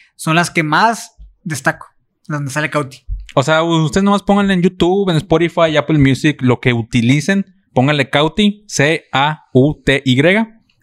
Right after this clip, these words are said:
Speaker 2: y escuchen todas, güey. Neta, o sea, escuchen todas. No se van a arrepentir de ninguna.
Speaker 1: De hecho, hay una canción, güey, donde sale Cauti, no sé si es de él,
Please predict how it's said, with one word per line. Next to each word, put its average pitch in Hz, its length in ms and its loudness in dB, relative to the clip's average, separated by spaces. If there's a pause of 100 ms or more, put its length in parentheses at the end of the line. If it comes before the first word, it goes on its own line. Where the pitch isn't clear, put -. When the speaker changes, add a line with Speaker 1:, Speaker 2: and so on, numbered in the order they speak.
(200)
Speaker 2:
y 123 420 2
escuchen 131 320 0
todas, 110 260 0
güey. - 200 -20
Neta, 135 440 0
o 127 60 -2
sea, 135 100 2
escuchen 151 300 -2
todas. 113 280 -2
No 123 80 0
se 156 80 0
van 147 140 0
a 131 100 0
arrepentir 127 440 0
de 135 120 2
ninguna. 120 500 0
Speaker 1:
De 180 80 -8
hecho, 214 220 2
hay 208 100 2
una 220 180 0
canción, 170 540 -2
güey, 190 140 2
donde 175 180 0
sale 175 240 -2
Cauti, 160 360 -2
no 170 100 -4
sé 151 120 -6
si 165 60 -2
es 170 100 -6
de 147 220 -2
él, 175 240 -8